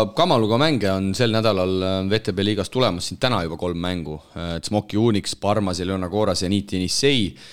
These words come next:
Ja tegelikult Kalev Cramo tuleb sel nädalal ka V T B ühisliiga raames väljakule, kui pühapäeval ootab mäng ees juba Venemaal Kasanis.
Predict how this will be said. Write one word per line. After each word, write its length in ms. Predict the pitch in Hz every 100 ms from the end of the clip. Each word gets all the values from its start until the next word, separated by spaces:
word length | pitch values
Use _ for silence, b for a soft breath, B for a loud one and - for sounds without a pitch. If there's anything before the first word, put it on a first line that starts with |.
| B B
Ja 80 | 101
tegelikult 360 | 127 143 113 107
Kalev 240 | 147 127
Cramo 240 | 127 160 113
tuleb 200 | 110 104
sel 120 | - 135
nädalal 400 | 131 120 104 101
ka 80 |
V 140 | 107 156
T 160 | - 95
B 80 |
ühisliiga 320 | 98 90 92 95
raames 240 | 101 87
väljakule, 440 | 101 101 - - 87
kui 160 | 87
pühapäeval 800 | - 151 123 - 95 90 90 90
ootab 400 | 87 107 101 87
mäng 240 | 110 117 101
ees 260 | 117 98 95
juba 220 | 82 92
Venemaal 380 | 104 120 98 90
Kasanis. 640 | 143 156 110 90 85 -